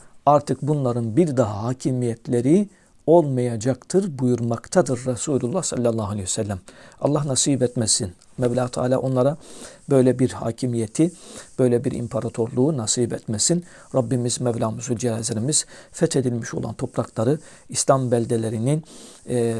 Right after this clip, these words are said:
bir daha, e, işte işgal edilmesini, bir daha onların, o kafirlerin, o zalimlerin eline geçmesini, e, sağlayacak bir imkan, e, işte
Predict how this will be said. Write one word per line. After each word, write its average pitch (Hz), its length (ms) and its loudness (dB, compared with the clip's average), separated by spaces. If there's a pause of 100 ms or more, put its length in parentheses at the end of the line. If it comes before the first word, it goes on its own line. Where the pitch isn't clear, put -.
(160)
bir 135 180 2
daha, 131 300 4 (400)
e, 123 160 -2 (720)
işte 123 300 -2
işgal 131 360 0
edilmesini, 117 680 -2 (380)
bir 139 180 2
daha 120 240 4
onların, 123 580 -2
o 131 120 0
kafirlerin, 113 680 0
o 127 100 0
zalimlerin 113 560 0
eline 113 300 -4
geçmesini, 120 680 -2 (400)
e, 117 440 -2 (600)
sağlayacak 120 840 0
bir 123 280 2
imkan, 170 440 2 (420)
e, 127 100 -4 (200)
işte - 320 2